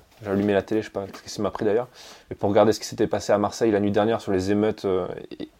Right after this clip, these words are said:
et une passante qui était interviewée par le mec, euh, par un mec de B F M, et la nana lui disait, euh, enfin, le mec lui pose la question, « Ça vous fait penser à quoi quand on voit ces rues avec les, les, les, les supermarchés éventrés, machin ? » La nana, elle dit, « Bah, c'est la Troisième Guerre mondiale. »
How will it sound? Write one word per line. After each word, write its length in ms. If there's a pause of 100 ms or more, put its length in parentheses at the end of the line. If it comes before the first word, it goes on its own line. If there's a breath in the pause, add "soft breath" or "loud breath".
et 60
une 100
passante 480
qui 140
était 140
interviewée 300
par 140
le 60
mec, 280
euh, 140
par 180
un 60
mec 160
de 60
B 140
F 80
M, 120
et 160
la 100
nana 180
lui 140
disait, 260
euh, 180 (380 loud breath)
enfin, 100
le 100
mec 180
lui 60
pose 200
la 60
question, « 280
Ça 100
vous 60
fait 80
penser 260
à 60
quoi 280
quand 100
on 60
voit 160
ces 200
rues 360
avec 280
les, 320 (460 soft breath)
les, 220
les, 180
les 100
supermarchés 600
éventrés, 300
machin ? » 240 (520 loud breath)
La 80
nana, 140
elle 60
dit, « 120
Bah, 120
c'est 120
la 40
Troisième 260
Guerre 140
mondiale. » 280